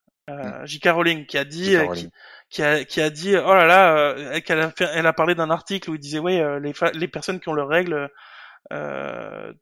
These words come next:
Speaker 1: doivent je sais pas quoi. Bref, elle a retransmis cet article en disant, les femmes qui ont leurs règles, à mon époque, on appelait ça des femmes. Je, je paraphrase parce qu'en fait, elle dit, elle fait une vanne autour de ça, peu importe.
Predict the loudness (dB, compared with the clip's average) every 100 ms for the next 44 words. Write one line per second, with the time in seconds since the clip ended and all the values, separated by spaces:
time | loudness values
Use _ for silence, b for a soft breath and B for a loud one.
0 | _ -20 -18 -8 -8 -8 -12 -10 -2 0
1 | 2 0 0 -2 -2 -6 -8 -6 -6 -6
2 | -8 -8 -6 -6 -6 -8 -10 B B -4
3 | -4 -2 0 4 4 2 -2 -2 -2 -2
4 | -2 -6 -4 0 2 2 0 -4 _ _
5 | _ _ _ _ _ _ _ _ -20 b
6 | b b -12 -4 -4 -4 -8 -6 0 4
7 | 4 6 4 2 -8 -4 -2 -2 -4 -6
8 | -10 -8 -8 -10 -12 -12 -6 -6 -6 -10
9 | -10 -6 -2 -2 -4 -10 -10